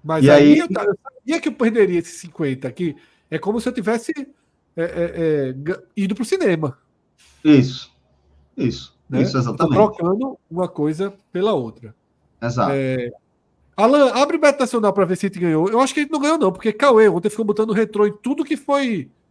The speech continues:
Speaker 1: tudo que foi composição nossa. Cauê ficou com esse negócio de retrô. Detalhe,
Speaker 2: Tá
Speaker 1: retrô
Speaker 2: abraçando o
Speaker 1: abriu
Speaker 2: retrô,
Speaker 1: o
Speaker 2: feito, feito ele abraça o Criciúma.
Speaker 1: O, teve um cara que abriu o chat aqui hoje dizendo isso. Queria, antes de mais nada, agradecer a Cauê pelo Criciúma,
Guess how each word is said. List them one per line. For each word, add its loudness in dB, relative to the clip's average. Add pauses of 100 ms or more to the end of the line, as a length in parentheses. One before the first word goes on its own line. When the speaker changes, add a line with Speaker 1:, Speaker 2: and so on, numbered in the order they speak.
(920)
Speaker 1:
tudo -4
que -14
foi -8
composição -4
nossa. -6 (180)
Cauê 2
ficou -8
com -4
esse -6
negócio 0
de -2
retrô. 0 (680)
Detalhe, 4
Speaker 2:
Tá 10
Speaker 1:
retrô 6
Speaker 2:
abraçando 8
o 8
Speaker 1:
abriu 8
Speaker 2:
retrô, 2
Speaker 1:
o 2
Speaker 2:
feito, 2
feito 0
ele 8
abraça 4
o -10
Criciúma. -2 (1200)
Speaker 1:
O, -14 (180)
teve 2
um -2
cara 2
que 0
abriu 2
o 0
chat -2
aqui -4
hoje 4
dizendo -4
isso. -6
Queria, 0
antes -2
de -10
mais -2
nada, -2
agradecer 0
a 2
Cauê 2
pelo -2
Criciúma, -6